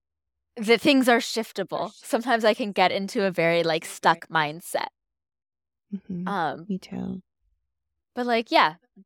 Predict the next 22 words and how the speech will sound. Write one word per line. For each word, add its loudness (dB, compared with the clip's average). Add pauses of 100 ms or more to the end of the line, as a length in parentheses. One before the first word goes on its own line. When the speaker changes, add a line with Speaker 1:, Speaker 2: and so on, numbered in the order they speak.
(300)
Speaker 1:
you're 4
right. 8
This -4
is -4
all, 6 (120)
this -12
is 4
all 8
shiftable -2
stuff. 2
This 0
is 2
all 6
stuff 0
that 2 (480)
has 6
been 0
shifting -4 (1120)
without 4
me -2 (580)
pushing -4
it. -4